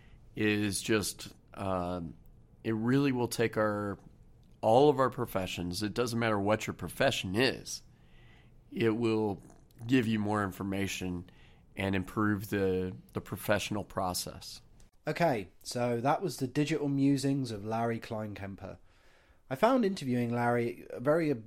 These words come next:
Speaker 2: enjoyable process in every aspect of it, from interviewing him at a conference where we were both exhausted to also editing over his stuff a little bit later on and listening to what he had to say in a little bit more detail.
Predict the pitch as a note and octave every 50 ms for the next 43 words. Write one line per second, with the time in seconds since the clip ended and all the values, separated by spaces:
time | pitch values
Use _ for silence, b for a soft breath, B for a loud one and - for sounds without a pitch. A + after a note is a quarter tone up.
0 | A#2 B2+ C3 B2 A2+ - C3+ C3+ C#3 C3+ A#2+ A#2+ A#2+ A#2+ - - A#2+ A#2 A2 -
1 | A#2 A2 A2 - - - - b b b b b b b b - A#2+ C3 C3+ C3
2 | B2+ B2+ A#2+ A#2 A2+ A2 - - - - G2+ - - - G2+ F#2 E2+ - - -
3 | - A2 G#2+ G#2+ G#2 G#2 G#2 G#2 - A#2 A#2 A#2 - A#2 A2 A#2 A#2+ A#2+ A#2 A#2
4 | A2+ A2+ A2+ A2 A2 G#2+ - F#2+ - - A#2+ A#2+ A2+ - C3 A#2 - - A2+ A2
5 | A2 G#2+ G2 G2 A2+ A2 - G#2+ G#2 G2+ A2 A#2+ A#2+ A#2 - - A#2+ A#2+ B B
6 | B B B B B B - - - C3 B2 A#2+ A#2+ A#2+ A#2+ A#2+ - C#3+ C#3 C#3+
7 | C#3 - C3+ A#2+ A#2 A#2+ A#2+ - A#2+ A#2+ B2 C3 B2+ - C3 A#2 A#2+ A#2+ A#2 G#2+
8 | A2 A#2 G#2 - - - - A2+ - - A2+ A2+ A2+ A#2 A2 A2+ F2 G2+ A2 A2+
9 | G#2+ - G#2+ A2 A2 A2 A2 A2+ A2 A2 A2 A2 A2+ A#2 B2+ C#3 C#3 - - C#3+
10 | C3 C3+ B2+ A#2+ A#2+ - - C3 A#2+ A#2 A#2 A2+ A2+ A2 G2+ b b b b -
11 | C#3+ D3 C#3+ C#3+ C3+ C3 - - C#3 B2+ B2 B2 A#2+ A#2+ A#2+ A#2 F#2+ A2 G2+ A#2
12 | F#2+ G#2+ A2 A2 A2 G2 A2+ G#2+ G2+ - G#2 F#2+ F#2 F2+ -